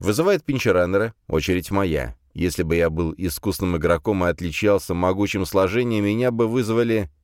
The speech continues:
пинч-хиттером. В той ситуации это было бы лучше. А я был заурядным запасным и уныло всё сидел и сидел на скамье, деревянной скамье на двоих, которую я тайком от учителя приволок из класса.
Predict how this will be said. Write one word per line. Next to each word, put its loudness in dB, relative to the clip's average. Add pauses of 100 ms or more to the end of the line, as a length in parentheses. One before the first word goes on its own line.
(160)
пинч-хиттером. -2 (640)
В -20
той 2
ситуации 2
это 0
было 0
бы -2
лучше. -4 (540)
А -2
я 4
был 0
заурядным 2
запасным 2
и 4
уныло 2
всё -4
сидел 0 (100)
и -6
сидел 0
на 0
скамье, -2
деревянной 0
скамье 0
на 0
двоих, 2
которую 2
я 2
тайком 0
от 0
учителя 0
приволок 2
из -4
класса. -6